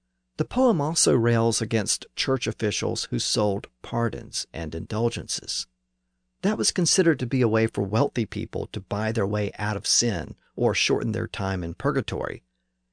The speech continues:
and it was considered by many to be a money grab by the church. Beyond the church, the poem also goes after most other elements of society, who are depicted as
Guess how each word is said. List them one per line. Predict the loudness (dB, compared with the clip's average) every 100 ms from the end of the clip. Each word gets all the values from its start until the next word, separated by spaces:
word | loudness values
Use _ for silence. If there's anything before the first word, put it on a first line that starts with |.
| _
and | 2
it | 4
was | 2
considered | 0 0 0 0 0
by | 2 2
many | 2 2 2
to | 0
be | -4 -2
a | -2
money | 0 0 0
grab | -2 -2 -2 -4 -6
by | -4 -4
the | -4
church. | -4 -2 -4 -6 -8 -10 _ _ _ _ _ _ _ _ _ _ _ _ _
Beyond | 4 6 6 4
the | 2
church, | 2 4 2 -2 -4
the | -6
poem | 2 4 4 4
also | 2 4 4
goes | 4 2 2
after | 0 0 0 0
most | 2 0 -2 -4
other | 0 2 2
elements | 0 -2 -4 -2 -2
of | -2
society, | -2 0 0 -2 -4 -10 -18 _
who | 2
are | 2
depicted | 0 -4 -4 -2 -2
as | -2 -2